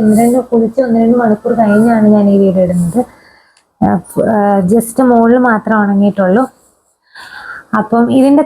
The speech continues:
തലയിലെ കുറച്ച് പൊടികളൊക്കെ ഇരിക്കുന്നുണ്ടായിരിക്കും. ജ-,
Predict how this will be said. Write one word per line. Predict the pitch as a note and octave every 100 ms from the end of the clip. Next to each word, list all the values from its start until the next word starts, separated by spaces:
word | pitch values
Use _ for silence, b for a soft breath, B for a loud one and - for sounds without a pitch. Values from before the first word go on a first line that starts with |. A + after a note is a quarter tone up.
| D4
തലയിലെ | B3 B3 B3 C#4
കുറച്ച് | C#4+ C4 A#3 - C4
പൊടികളൊക്കെ | B3+ A3+ A3+ B3 C4 B3 - A#3 A3+ - -
ഇരിക്കുന്നുണ്ടായിരിക്കും. | A3+ G#3+ G#3 - G#3 G3 F#3 F3+ F3+ F3+ G3+ F#3
ജ-, | G3